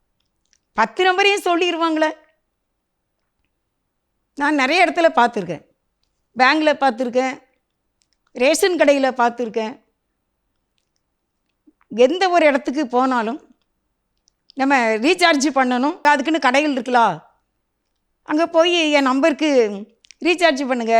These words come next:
அப்படின்னு சொல்லுவாங்க. "நம்பர் சொல்லுங்க" அப்படின்னா கடகடன்னு சொல்லிருவாங்க. ஒண்ணு தமிழ்ல, இல்ல இங்கிலீஷ்ல. பார்த்தீங்கன்னா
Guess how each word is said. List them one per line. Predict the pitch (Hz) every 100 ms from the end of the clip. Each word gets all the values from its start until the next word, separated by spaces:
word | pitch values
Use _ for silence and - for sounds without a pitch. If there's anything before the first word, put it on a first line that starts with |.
| 202
அப்படின்னு | 202 233 254
சொல்லுவாங்க. | 277 254 240 226 185 147 - _ _ _ _ _ _ _ _ _ _ _ _ _ -
"நம்பர் | 254 311 392
சொல்லுங்க" | 339 320 330 302
அப்படின்னா | 302 320 269 247 294 320 _ _ -
கடகடன்னு | 269 330 381 392 415
சொல்லிருவாங்க. | 359 339 359 320 269 208 170 - _ _ _ _ -
ஒண்ணு | 294 392 392
தமிழ்ல, | 311 359 370
இல்ல | 381 349
இங்கிலீஷ்ல. | 320 311 349 - 226 156 - _ _ _ _ _ _ -
பார்த்தீங்கன்னா | 285 294 359 381